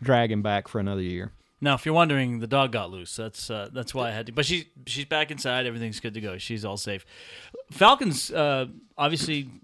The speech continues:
Speaker 2: prolific offensively, and
Speaker 1: Yeah.
Speaker 2: Calvin Ridley is where they go in the first round.
Speaker 1: Yeah, that was interesting, and that's one of those situations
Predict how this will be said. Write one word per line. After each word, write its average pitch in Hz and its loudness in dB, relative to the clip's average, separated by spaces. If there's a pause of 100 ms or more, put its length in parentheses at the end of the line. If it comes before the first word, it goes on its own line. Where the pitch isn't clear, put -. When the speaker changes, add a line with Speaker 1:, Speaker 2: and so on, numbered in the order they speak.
(280)
Speaker 2:
prolific 135 -2
offensively, 123 -2
and 127 0
Speaker 1:
Yeah. 120 4
Speaker 2:
Calvin 135 2
Ridley 139 2
is 123 0
where 131 2
they 156 2
go 156 2
in 113 0
the 104 -4
first 101 -8
round. 113 -2
Speaker 1:
Yeah, 131 6
that 156 8
was 156 4
interesting, 117 2
and 123 4
that's 170 4
one 208 0
of 151 4
those 127 4
situations 120 0